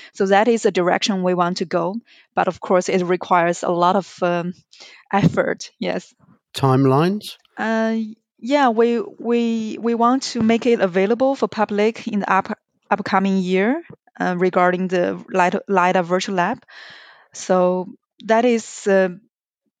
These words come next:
Speaker 1: is definitely on our agenda. And once it is available, we will also m-, make, uh, for example, webinars or workshops, um, to inviting, uh, potential, mm, end users for that.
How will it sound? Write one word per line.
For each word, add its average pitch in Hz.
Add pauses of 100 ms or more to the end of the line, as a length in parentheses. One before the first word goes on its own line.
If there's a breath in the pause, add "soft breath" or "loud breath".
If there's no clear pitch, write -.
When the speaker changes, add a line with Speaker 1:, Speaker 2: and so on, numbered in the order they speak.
(240)
Speaker 1:
is -
definitely 214
on 196
our 190
agenda. 196 (220)
And 180
once 202
it 202
is 196
available, 185
we 202
will 180 (200)
also 190
m-, 190 (120)
make, - (560 loud breath)
uh, -
for -
example, 180
webinars 175
or 165
workshops, - (100)
um, 180
to -
inviting, 175
uh, -
potential, 180 (340)
mm, 185 (220)
end 190
users 170 (140)
for -
that. -